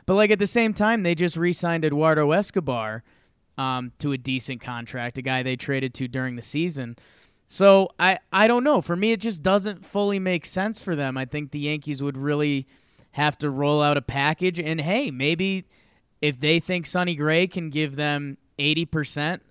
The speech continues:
of what Robbie Ray can, and they can also pick up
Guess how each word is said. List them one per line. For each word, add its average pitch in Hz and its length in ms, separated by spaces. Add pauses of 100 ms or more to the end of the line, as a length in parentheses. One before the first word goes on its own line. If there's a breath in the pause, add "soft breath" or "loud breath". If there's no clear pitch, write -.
of 131 420
what 131 380
Robbie 139 380
Ray 135 220
can, 160 420
and 143 120
they 131 120
can 135 120
also 131 460
pick - 320
up 139 320